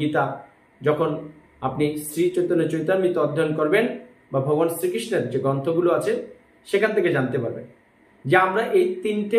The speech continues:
ভাবে দুঃখ পাই। হ্যাঁ, সেটা কি? এক হলো আমার শরীরের দিক দিয়ে। কেমনভাবে সেটা? কেউ যদি, মনে করেন, আমাকে আঘাত করলো, হ্যাঁ,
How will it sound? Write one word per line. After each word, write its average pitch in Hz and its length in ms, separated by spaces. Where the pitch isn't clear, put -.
ভাবে 202 160
দুঃখ 160 180
পাই। - 120
হ্যাঁ, 208 220
সেটা 185 200
কি? 226 100
এক 190 140
হলো 208 140
আমার 185 200
শরীরের 196 460
দিক 135 100
দিয়ে। 113 140
কেমনভাবে 220 420
সেটা? 247 200
কেউ 208 140
যদি, 202 180
মনে 175 160
করেন, 214 160
আমাকে 196 320
আঘাত 240 300
করলো, 117 220
হ্যাঁ, 214 220